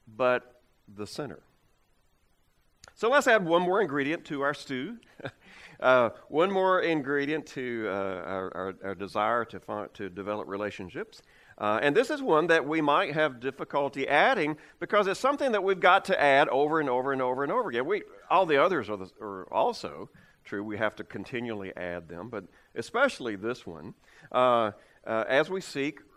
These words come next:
intentional relationships. And this ingredient is resolve. Resolve. One of the things that we may discover as we set out to develop a friendship with someone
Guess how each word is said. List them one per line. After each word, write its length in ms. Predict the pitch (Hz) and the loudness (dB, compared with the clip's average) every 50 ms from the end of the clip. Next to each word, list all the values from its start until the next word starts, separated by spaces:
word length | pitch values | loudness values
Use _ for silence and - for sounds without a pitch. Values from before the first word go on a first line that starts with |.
| _ _ - | _ _ -12
intentional 460 | - 117 107 - 135 123 - 151 147 151 | -12 -10 -8 -6 -8 -6 -6 -6 -6 -6
relationships. 720 | 160 165 156 165 165 - - 131 92 - - 104 120 - | -6 -4 -4 -4 -4 -4 -8 -12 -10 -8 -6 -6 -6 -6
And 100 | 143 135 | -6 -6
this 140 | 151 226 - | -6 -6 -6
ingredient 480 | 262 233 190 151 127 123 123 151 339 - - | -6 -4 -2 -2 -2 -2 -2 -4 -6 -8 -10
is 280 | - 101 101 131 - - _ _ _ _ _ _ _ _ | -8 -6 -6 -6 -8 -12 _ _ _ _ _ _ _ _
resolve. 600 | 104 107 123 127 120 107 139 131 123 110 78 - _ _ _ _ _ _ _ _ _ _ _ _ _ _ _ _ _ _ _ _ _ _ _ _ _ _ _ _ - | -16 -12 -12 -8 -4 -2 0 0 0 -4 -6 -12 _ _ _ _ _ _ _ _ _ _ _ _ _ _ _ _ _ _ _ _ _ _ _ _ _ _ _ _ -20
Resolve. 680 | 87 98 107 104 92 104 113 110 101 90 78 67 - _ _ _ _ _ _ _ _ _ _ _ - | -14 -12 -12 -10 -6 -4 -4 -2 -4 -4 -8 -12 -18 _ _ _ _ _ _ _ _ _ _ _ -8
One 160 | - 135 165 | -6 -6 -4
of 60 | 165 | -4
the 60 | 147 | -6
things 260 | 123 147 147 143 127 | -4 -2 -2 -2 -2
that 140 | 110 123 107 | -2 -4 -4
we 140 | 104 113 113 | -4 -4 -4
may 200 | 113 117 120 120 | -2 0 -2 -2
discover 500 | 104 104 - - 147 151 160 135 117 104 | -2 -6 -6 -4 -2 -2 -2 -2 -2 -4
as 140 | 101 101 90 | -4 -4 -6
we 120 | 101 101 | -10 -12
set 400 | 90 - - - 135 131 - - | -14 -12 -6 -4 -4 -4 -2 -2
out 280 | - 117 123 127 123 - | 0 0 2 2 0 -4
to 100 | - 120 | -8 -10
develop 380 | 101 110 101 113 120 123 113 110 | -10 -6 -2 -2 0 -2 -2 -4
a 80 | 101 | -8
friendship 680 | - - _ - 220 254 226 196 - - 139 117 - - | -12 -10 _ 2 2 2 2 2 -2 -4 -4 -4 -4 -4
with 160 | 107 107 - | -8 -8 -6
someone 400 | - - 113 107 101 95 85 - | 0 0 0 0 -2 -8 -10 -12